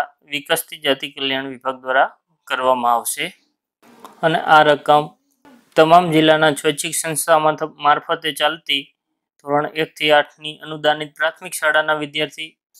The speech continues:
ગ્રાન્ટ in aid છાત્રાલયના વિદ્યાર્થીઓ,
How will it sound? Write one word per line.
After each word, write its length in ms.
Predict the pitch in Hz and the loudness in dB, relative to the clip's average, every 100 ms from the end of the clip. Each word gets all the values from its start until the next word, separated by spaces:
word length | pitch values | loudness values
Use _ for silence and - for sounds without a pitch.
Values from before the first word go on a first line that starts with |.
| _ _ - | _ _ -4
ગ્રાન્ટ 260 | 143 143 147 | 0 0 -2
in 160 | 147 143 | -6 -6
aid 100 | 139 | -6
છાત્રાલયના 640 | - 143 156 156 156 156 156 147 | -4 -2 -2 -2 -2 -2 -2 -2
વિદ્યાર્થીઓ, 540 | 147 156 151 156 | -4 -4 -6 -16